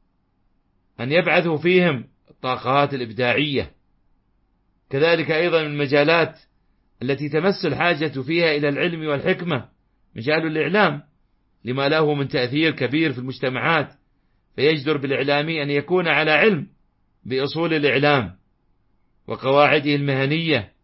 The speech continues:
وعلى علم بصحة المحتوى الذي ينشره، مراعياً الحكمة في طرحه،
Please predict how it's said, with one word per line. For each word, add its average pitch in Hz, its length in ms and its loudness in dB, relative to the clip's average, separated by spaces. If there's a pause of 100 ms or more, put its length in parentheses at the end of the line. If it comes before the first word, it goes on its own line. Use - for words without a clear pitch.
(680)
وعلى 143 280 0
علم 175 260 0
بصحة 143 440 -6
المحتوى 165 440 0
الذي 147 260 0
ينشره، 147 580 2 (640)
مراعياً 151 420 2
الحكمة 156 480 -2
في 143 160 0
طرحه، 165 500 0